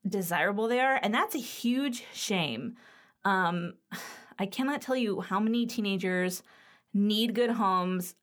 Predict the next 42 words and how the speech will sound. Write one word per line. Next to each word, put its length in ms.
Like, 320
they 240
need 220
stable 300
environments 520
too. 220
They're 120
trying 320
to 60
learn 340
how 160
to 200
turn 360
into 480
and 140
transform 500
into 240
an 80
adult. 460
That's 240
super 340
vital. 320
So 340
my 160
heart 280
went 200
out 360
to 120
Beth, 320
but 220
also 420
to 500
a 120
very 400
important 380
character 300
we 140
met 400
in 80
the 80
first 340
episode, 600